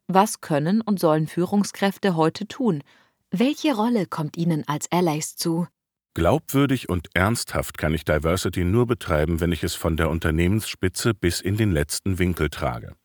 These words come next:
Speaker 2: Führungskräfte können als Role Models mit viel höherer Sichtbarkeit Themen platzieren und Veränderungen bewirken. Wenn sie sich als Allies für Themen einsetzen, von denen sie selbst nicht betroffen sind, verleiht das dem Anliegen zusätzlich Gewicht.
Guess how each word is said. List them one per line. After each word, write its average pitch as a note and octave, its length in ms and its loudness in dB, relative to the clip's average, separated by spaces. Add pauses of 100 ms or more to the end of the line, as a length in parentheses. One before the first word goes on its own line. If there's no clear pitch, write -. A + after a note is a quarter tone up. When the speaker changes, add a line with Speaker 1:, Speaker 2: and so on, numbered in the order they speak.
(360)
Speaker 2:
Führungskräfte G#2 1040 0
können F#2+ 340 0
als - 260 -4
Role F#2 220 4
Models E2+ 440 2
mit D#2+ 200 -2
viel B2+ 380 0
höherer F#2 380 2
Sichtbarkeit D#2 840 -2
Themen G#2 320 0
platzieren F#2 680 0
und F2+ 140 -4
Veränderungen D#2+ 640 0
bewirken. C#2 480 -4 (320)
Wenn F#2 200 4
sie F2 100 2
sich E2+ 240 -2
als - 240 -2
Allies A#2+ 320 2
für - 160 -4
Themen A2+ 340 2
einsetzen, D2+ 640 -2
von D#2+ 220 -2
denen E2 180 0
sie D2+ 140 -2
selbst E2 340 -2
nicht A#2+ 220 -2
betroffen F2+ 480 -2
sind, D#2+ 260 -2
verleiht G#2+ 380 0
das G#2 100 0
dem F2+ 220 0
Anliegen F2+ 500 0
zusätzlich E2+ 720 -2
Gewicht. - 480 -8